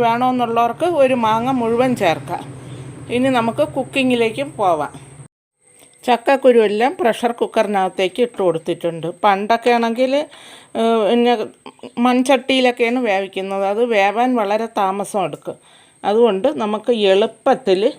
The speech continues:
പ്രഷർ കുക്കറിൽ തയ്യാറാക്കാം. അതിലേക്ക് ഒരു കപ്പ് വെള്ളം കൂടെ ഒഴിച്ചു കൊടുക്കാം. അത് വേവാൻ ആവശ്യമായിട്ടുള്ള വെള്ളം. ഇനി ഇതിലേക്ക് ഒരു ടീസ്പൂൺ മഞ്ഞൾ പൊടിയും കൂടെ ഇടാം. മഞ്ഞൾ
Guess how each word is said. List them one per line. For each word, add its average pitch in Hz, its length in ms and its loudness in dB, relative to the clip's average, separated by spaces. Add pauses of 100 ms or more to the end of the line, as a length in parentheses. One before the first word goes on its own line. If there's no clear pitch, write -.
(460)
പ്രഷർ 254 320 0 (100)
കുക്കറിൽ 202 400 2 (160)
തയ്യാറാക്കാം. 170 640 2
അതിലേക്ക് 226 500 0 (600)
ഒരു 247 200 6
കപ്പ് 233 220 -2 (100)
വെള്ളം 214 380 2
കൂടെ 196 140 0 (100)
ഒഴിച്ചു 180 240 -2
കൊടുക്കാം. 151 360 -4 (640)
അത് 254 180 0
വേവാൻ 220 340 2 (120)
ആവശ്യമായിട്ടുള്ള 190 840 -4 (100)
വെള്ളം. 180 300 -2 (1800)
ഇനി 247 160 -2 (220)
ഇതിലേക്ക് 233 500 0 (200)
ഒരു 233 140 2 (160)
ടീസ്പൂൺ 220 560 0 (240)
മഞ്ഞൾ 233 400 2
പൊടിയും 208 300 -2
കൂടെ 190 220 0
ഇടാം. 160 180 -2 (2750)
മഞ്ഞൾ 226 320 -2